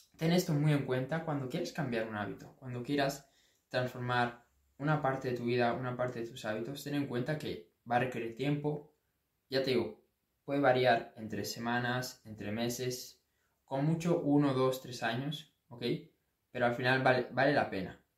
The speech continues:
Entonces, obviamente, eh, mientras más va pasando el tiempo, más dificultad tú vas a tener para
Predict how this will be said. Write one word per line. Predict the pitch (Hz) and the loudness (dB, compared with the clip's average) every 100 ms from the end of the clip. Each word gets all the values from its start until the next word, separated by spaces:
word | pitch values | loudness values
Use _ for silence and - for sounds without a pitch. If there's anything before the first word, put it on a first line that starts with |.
| - | -14
Entonces, | 120 127 123 123 117 117 - - _ _ _ _ _ _ _ _ | -6 -4 -4 0 -2 -2 -10 -20 _ _ _ _ _ _ _ _
obviamente, | 143 143 156 165 165 156 - - | 0 2 4 2 0 -2 -4 -6
eh, | 135 123 117 110 110 - _ _ _ | 0 4 4 2 -4 -18 _ _ _
mientras | 131 123 120 127 | -4 0 0 2
más | 135 151 - _ - | 0 -2 -10 _ 0
va | 143 147 | 2 4
pasando | 143 143 131 | 2 2 0
el | 120 | -2
tiempo, | 123 120 147 - - _ _ _ | -2 -4 -4 -6 -12 _ _ _
más | 131 165 165 | -2 0 -2
dificultad | 143 - 120 117 123 135 | -4 -8 -8 -4 -2 -2
tú | 139 | -2
vas | 113 - | -4 -4
a | - | -8
tener | 107 113 - - _ _ | -8 -6 -8 -12 _ _
para | - 113 107 101 95 | -4 0 2 0 -4